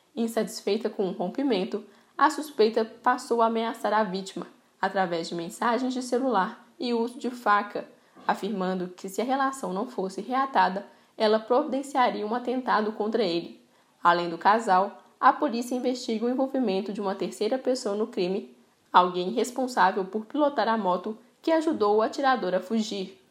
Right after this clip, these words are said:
O homem preso já tem passagem pela polícia por desobediência, homicídio tentado,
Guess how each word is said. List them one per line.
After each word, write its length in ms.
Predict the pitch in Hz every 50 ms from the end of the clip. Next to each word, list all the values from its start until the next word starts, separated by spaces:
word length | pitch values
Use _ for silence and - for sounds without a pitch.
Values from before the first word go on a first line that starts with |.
| _ _ -
O 100 | 208 220
homem 240 | 226 262 294 311 285
preso 360 | - - 196 185 190 208 214 196
já 160 | - 202 190
tem 240 | - - 190 208 226
passagem 480 | 254 240 254 - - 175 180 185 190
pela 220 | 185 185 185 180 180
polícia 540 | 180 - 240 202 190 220 - 226 220 226 - - - - _ _
por 160 | - 220 233
desobediência, 1040 | 202 185 202 254 285 294 240 254 220 226 - 226 202 185 170 180 - - 196 202 - - - _ _ _
homicídio 560 | - 226 220 214 220 226 - 226 240 220 269 262
tentado, 640 | 262 - 240 247 233 240 - 180 175 - 185 185 220